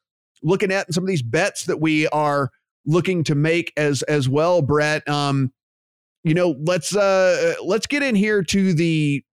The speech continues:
let's get in here to the A L East, and let's start out with, with some of these teams. And guys, again, we have a huge breakdown. You see right here on, if you're watching on your screen, if you're watching on YouTube, just click on that M L B icon right there in the center of the screen. Boom, pulls up all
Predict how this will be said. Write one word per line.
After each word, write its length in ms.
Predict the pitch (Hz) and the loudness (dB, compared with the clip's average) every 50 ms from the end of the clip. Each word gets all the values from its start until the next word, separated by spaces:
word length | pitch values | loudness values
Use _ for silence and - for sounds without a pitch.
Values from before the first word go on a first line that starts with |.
| _ | _
let's 140 | - 180 180 | -4 -4 -2
get 140 | - 285 285 | -2 -2 0
in 60 | 247 | 2
here 120 | 226 240 220 | 2 2 2
to 80 | 196 | 0
the 180 | 156 160 160 170 | 0 0 0 0
A 100 | 175 175 | 0 2
L 180 | 175 160 151 | 2 2 0
East, 280 | 151 151 151 143 - - | 0 -2 -2 -4 -2 -2
and 80 | 147 147 | -2 -2
let's 160 | 156 139 - | -2 -4 -4
start 240 | - 175 170 165 156 | -2 -2 0 0 0
out 240 | 156 156 151 - 147 | 0 0 0 0 0
with, 220 | 147 147 143 123 | 0 0 0 0
with 120 | 139 147 135 | -2 -2 0
some 160 | - 165 156 | 0 -2 0
of 60 | 151 | 0
these 160 | 160 156 139 | 0 0 -2
teams. 440 | - - 151 156 151 151 143 143 - | -2 -2 -2 0 0 0 -2 0 -2
And 140 | 135 123 - _ _ _ - | -2 -4 -4 _ _ _ -4
guys, 240 | - 160 156 151 139 | -2 0 0 2 0
again, 240 | 156 156 147 139 135 | 0 0 0 0 2
we 100 | 147 160 | 2 2
have 160 | 165 160 151 | 2 2 2
a 60 | 143 | 0
huge 320 | 139 135 - 196 202 160 143 | 0 0 0 0 0 0 0
breakdown. 380 | 175 175 170 156 170 170 160 | 0 0 0 0 0 0 2
You 80 | 151 139 | 0 0
see 160 | - - 202 | 0 0 0
right 160 | 196 185 165 | 0 2 2
here 240 | 165 175 180 175 156 | 2 2 2 2 0
on, 380 | - 160 160 156 151 151 151 139 | 0 0 0 0 0 0 -2 -2
if 160 | - 135 139 | -2 -2 -2
you're 100 | 143 139 | 0 0
watching 340 | 147 151 156 147 165 151 147 | 2 0 0 0 0 -2 0
on 340 | 147 147 147 147 143 131 - _ _ _ _ _ _ _ - | 0 0 0 0 -2 -4 -6 _ _ _ _ _ _ _ -4
your 140 | - 147 139 | -2 -2 0
screen, 440 | - - - 156 156 156 160 156 151 | 0 -2 -2 -2 0 0 0 0 0
if 60 | 139 | 0
you're 80 | 143 143 | 0 0
watching 220 | 147 151 143 151 | 0 0 0 -2
on 80 | 143 139 | 0 0
YouTube, 420 | 139 139 127 - 143 139 135 127 - _ - _ - - | 0 0 0 0 0 0 0 -2 -4 _ -20 _ -14 -4
just 200 | - 175 - - | -2 -2 0 0
click 160 | 202 196 202 | -2 0 0
on 80 | 196 | 0
that 160 | 180 175 165 - | 0 0 0 0
M 160 | 165 165 165 165 | 0 0 2 2
L 140 | 160 156 | 2 2
B 360 | 147 135 160 160 160 156 156 156 | 2 2 0 0 2 0 0 -2
icon 540 | - 143 151 151 - - 156 151 147 143 139 | -2 -4 -4 -4 -2 -2 -2 -2 0 0 0
right 180 | 143 151 151 - | 0 0 0 0
there 140 | 151 143 143 | 0 0 0
in 80 | 135 | 0
the 80 | 131 131 | 0 0
center 160 | - 151 143 | 0 0 0
of 60 | 139 131 | 0 -2
the 40 | |
screen. 400 | 131 - - 143 139 139 135 127 | -2 -2 -2 -2 0 0 0 0
Boom, 400 | 123 117 147 143 147 143 139 135 | 0 2 2 2 4 4 2 2
pulls 300 | - - 151 160 151 - | 2 2 2 2 2 2
up 240 | 151 139 139 - - - | 2 0 0 -2 -4 -4
all 560 | - 147 151 151 151 151 147 147 143 139 127 | 0 0 2 2 2 2 2 2 2 0 0